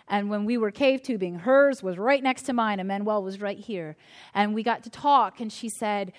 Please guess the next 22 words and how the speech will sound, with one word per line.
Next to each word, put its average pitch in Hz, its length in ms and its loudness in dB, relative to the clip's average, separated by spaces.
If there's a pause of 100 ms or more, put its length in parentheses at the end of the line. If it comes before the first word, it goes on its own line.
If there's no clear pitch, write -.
(220)
that 202 260 0
she - 300 -6
loved 226 360 0
school. 160 560 -12 (360)
She's 247 480 -6
the 208 100 -2
valedictorian. 208 1400 -2 (920)
She 254 280 -4
is 233 160 -2
the 226 80 -4
president 247 720 -2
of 208 140 -4
her 190 140 -10
class. 220 500 -2
Her 247 160 -6
classmates 262 880 -2
elected 226 720 -6
her 196 340 -2 (280)
to 226 140 -6
be 262 360 0
their 233 300 2
leader. 196 600 -6